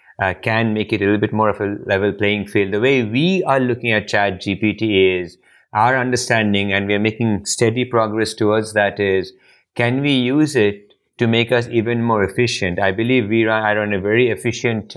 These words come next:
uh, ten-person elite team, in my view, who are very well trained and, and, uh, and have a very high productivity. However,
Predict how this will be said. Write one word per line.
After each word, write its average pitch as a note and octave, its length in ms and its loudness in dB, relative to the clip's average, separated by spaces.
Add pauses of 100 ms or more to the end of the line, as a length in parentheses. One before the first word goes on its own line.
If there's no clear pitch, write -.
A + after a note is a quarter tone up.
uh, G2 180 2
ten-person G#2+ 760 -2
elite A2 360 0
team, G#2+ 160 0
in G2+ 140 -4
my G2+ 220 0
view, F#2+ 340 -2 (300)
who G2 220 0
are G2 300 2
very A2 320 2
well A2 220 0
trained G#2+ 560 -2
and, G2+ 420 -4
and, G2 240 -2
uh, G2+ 380 -2
and F#2 180 -4
have F#2+ 80 -6
a F#2+ 60 0
very G#2 240 2
high G#2 200 0
productivity. G2 920 -4 (320)
However, A#2 760 0